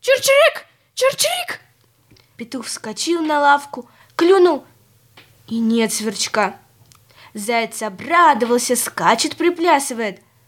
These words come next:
Speaker 2: А петух по всем углам посмотрел, захлопал крыльями и запел.
Speaker 1: "Кукареку, в доме запру, голову отсеку!"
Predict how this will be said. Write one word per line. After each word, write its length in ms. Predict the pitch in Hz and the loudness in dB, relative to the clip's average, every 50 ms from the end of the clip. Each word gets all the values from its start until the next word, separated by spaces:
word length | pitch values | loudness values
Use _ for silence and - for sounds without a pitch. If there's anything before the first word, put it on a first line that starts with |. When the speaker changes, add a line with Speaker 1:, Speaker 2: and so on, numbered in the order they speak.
| _ _ _ _ _ _ _ _ _ _ _ _ - | _ _ _ _ _ _ _ _ _ _ _ _ -14
Speaker 2:
А 140 | - 190 190 | -14 -12 -10
петух 440 | - 262 262 262 - 294 262 - | -8 -10 -10 -6 -6 -6 -6 -6
по 140 | - - 226 | -6 -6 -4
всем 320 | 226 - - 262 254 233 226 | -4 -4 -2 -2 -2 -2 -2
углам 340 | 226 220 262 262 262 240 | -2 2 2 2 2 2
посмотрел, 880 | - 226 220 - 220 208 202 196 - 202 214 226 240 269 302 320 330 330 _ _ _ _ - - _ _ _ - | -2 -8 -8 -6 -6 -6 -6 -6 -8 -8 -6 -2 0 0 0 0 -2 -4 _ _ _ _ -20 -20 _ _ _ -14
захлопал 800 | 214 208 226 214 - - - 214 240 269 302 294 320 330 339 330 | -8 -4 -4 -4 -4 -4 -6 -2 0 0 2 4 4 2 2 2
крыльями 600 | 330 320 330 339 330 311 320 311 311 320 311 320 _ _ _ _ _ _ _ _ _ _ | -2 -2 0 0 0 0 0 -2 -2 -4 -4 -8 _ _ _ _ _ _ _ _ _ _
и 120 | - 214 226 | -10 -8 -6
запел. 580 | 214 226 240 233 233 240 233 220 214 214 202 208 _ _ _ _ _ _ _ | -4 -2 -2 -2 -2 -4 -4 -4 -4 -4 -6 -10 _ _ _ _ _ _ _
Speaker 1:
"Кукареку, 1200 | - - 311 - - - 320 330 330 339 339 - 381 415 427 415 415 403 381 381 370 370 330 - - - - - | -6 -4 -4 -4 -2 -2 0 0 0 0 2 4 6 6 8 8 8 6 6 6 6 4 4 0 -4 -16 -20 -20
в 160 | 240 233 220 247 | -18 -14 -12 -6
доме 320 | 220 330 320 302 311 330 | -2 -2 0 0 0 0
запру, 1120 | 330 349 370 359 - 370 415 480 508 523 508 480 466 453 440 415 415 415 403 392 381 - - - - - - | 0 0 -2 -2 0 0 2 4 6 6 6 6 4 4 4 2 2 2 0 0 -2 -4 -6 -12 -20 -20 -14
голову 920 | 240 226 392 427 427 466 508 494 466 440 440 466 440 415 440 440 440 403 453 | -4 -2 0 2 4 4 4 4 4 2 2 0 0 0 0 0 0 0 0
отсеку!" 1200 | 453 453 - - 370 440 440 453 466 466 466 453 440 427 415 415 403 392 381 392 370 320 330 311 285 | -2 -2 -2 -2 -2 -2 0 2 2 2 2 4 4 4 6 6 6 6 6 4 4 2 0 -4 -4